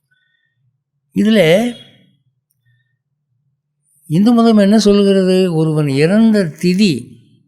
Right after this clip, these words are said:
என்னவோ அதை மாசம் மாசம் கவனிச்சு வச்சுக்கிட்டு அதுக்கு நீங்க சாந்தி பண்ணணும்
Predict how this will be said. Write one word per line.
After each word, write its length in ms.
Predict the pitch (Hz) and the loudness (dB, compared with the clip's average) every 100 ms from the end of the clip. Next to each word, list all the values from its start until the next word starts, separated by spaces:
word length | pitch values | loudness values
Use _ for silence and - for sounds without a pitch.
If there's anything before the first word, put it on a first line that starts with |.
| _ _ _ _ _ _ | _ _ _ _ _ _
என்னவோ 760 | 117 139 147 147 175 240 208 - - - | -4 0 0 2 0 -2 -6 -18 -20 -12
அதை 260 | 127 135 | -6 -4
மாசம் 360 | 127 160 185 170 | -4 -4 -4 -4
மாசம் 340 | 160 175 160 | -4 -4 -6
கவனிச்சு 280 | 135 147 143 | -6 -6 -6
வச்சுக்கிட்டு 800 | 139 127 123 117 151 233 - _ _ _ _ _ _ _ _ _ _ _ - | -8 -10 -14 -10 -10 -10 -14 _ _ _ _ _ _ _ _ _ _ _ -8
அதுக்கு 300 | 147 147 143 | -6 -4 -2
நீங்க 220 | 139 170 | -2 -4
சாந்தி 340 | 147 143 143 | -4 -4 -4
பண்ணணும் 480 | 127 127 123 160 | -6 -6 -6 -6